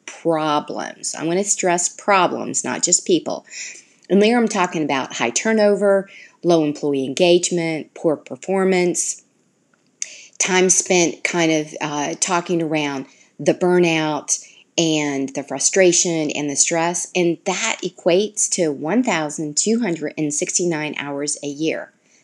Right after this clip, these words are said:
That's almost ten full weeks of a fifty-two week. And then if you take out, hopefully you're, you're having some vacation, you really are taking a huge chunk of your time on problems, people problems. So what if you could get rid of just a third of that? Just get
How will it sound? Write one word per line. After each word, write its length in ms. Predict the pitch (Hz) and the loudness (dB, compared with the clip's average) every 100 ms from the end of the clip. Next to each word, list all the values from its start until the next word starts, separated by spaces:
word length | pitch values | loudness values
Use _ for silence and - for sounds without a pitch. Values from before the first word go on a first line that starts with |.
| _ | _
That's 160 | - 269 | -4 0
almost 440 | 320 349 220 - | 2 2 0 -2
ten 360 | - 240 240 247 | 0 2 2 2
full 260 | 214 190 180 | 4 4 6
weeks 440 | 165 185 - - | 4 2 0 -2
of 180 | - 151 | -2 -4
a 60 | |
fifty-two 520 | 151 170 170 170 160 143 | -2 -2 -2 -2 -2 0
week. 380 | 156 - - - - - - | 0 -2 -6 -20 -18 -10 2
And 100 | 214 | 4
then 80 | |
if 140 | 226 226 | 4 2
you 80 | 202 | 0
take 240 | 208 180 | 2 4
out, 200 | 170 - | 2 2
hopefully 400 | 165 160 165 160 | 0 0 2 2
you're, 240 | 147 139 - | 2 -2 -6
you're 160 | 160 | -6
having 280 | 151 147 151 | -2 -2 -2
some 160 | 143 151 | -4 -2
vacation, 680 | 139 131 196 214 180 147 151 - - - _ | -2 0 2 2 0 -4 -8 -18 -20 -20 _
you 140 | 196 208 | -4 2
really 280 | 262 302 | 4 6
are 60 | 202 | 4
taking 280 | 196 190 170 | 2 -2 0
a 80 | 151 | -2
huge 460 | - 202 196 - | -2 -2 0 -2
chunk 260 | - 175 180 | -2 -2 -2
of 120 | 180 | -2
your 160 | 160 147 | 0 0
time 580 | - 147 139 214 277 - _ _ _ _ _ | -2 -2 0 0 -2 -6 _ _ _ _ _
on 320 | 185 185 180 180 _ _ | 2 4 2 0 _ _
problems, 880 | - 247 254 226 - - - - - _ _ | -4 2 2 2 -4 -8 -10 -12 -14 _ _
people 300 | - 339 160 | 4 4 2
problems. 760 | - 127 107 58 - - - _ _ _ | -2 -4 -4 -8 -10 -10 -12 _ _ _
So 300 | - 254 240 | 0 4 4
what 200 | 226 339 | 2 2
if 220 | 427 - 269 | 2 2 0
you 120 | 240 | 0
could 320 | 233 180 - | 0 -2 -4
get 260 | - 202 - | 0 0 2
rid 220 | 175 175 | 0 2
of 220 | - 160 | 0 -4
just 200 | 156 214 | -2 -2
a 60 | 175 | -2
third 260 | - 151 165 | -4 -4 -4
of 120 | - | -6
that? 260 | 98 - - | -8 -10 -8
Just 260 | 220 - | -6 -2
get 160 | 311 | -2